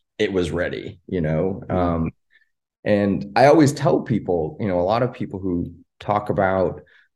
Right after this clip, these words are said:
Speaker 1: um, you know, breaking into the business and sort of how do you do it and what's the best path. And I always say, you know, if you can write, write,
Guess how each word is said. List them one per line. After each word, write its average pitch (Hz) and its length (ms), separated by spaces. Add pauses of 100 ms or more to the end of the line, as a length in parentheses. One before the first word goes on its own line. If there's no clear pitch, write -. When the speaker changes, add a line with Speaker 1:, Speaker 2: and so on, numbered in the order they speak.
Speaker 1:
um, 82 440
you 104 80
know, 80 160
breaking 92 380
into 87 160
the 87 80
business 127 540
and 85 160
sort 78 160
of 87 120
how 90 280
do 90 80
you 87 100
do 127 280
it 107 140
and 85 140
what's 78 160
the 85 80
best - 260
path. 143 400
And 95 80
I 107 100
always 107 200
say, 95 280
you 123 100
know, 85 360 (120)
if - 140
you 110 80
can 87 140
write, 90 400
write, 117 360